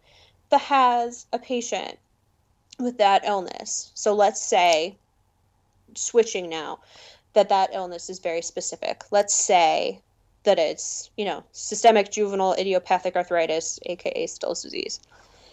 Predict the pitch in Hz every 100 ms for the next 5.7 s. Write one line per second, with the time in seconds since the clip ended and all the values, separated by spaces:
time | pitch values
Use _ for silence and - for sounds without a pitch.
0 | - - 196 185 180 175 190 190 - -
1 | 190 180 175 214 240 240 214 196 190 175
2 | 175 160 180 180 175 165 170 - - -
3 | 190 - 190 190 220 269 247 220 208 202
4 | 190 185 175 180 _ 185 185 - 190 190
5 | 190 185 101 - - -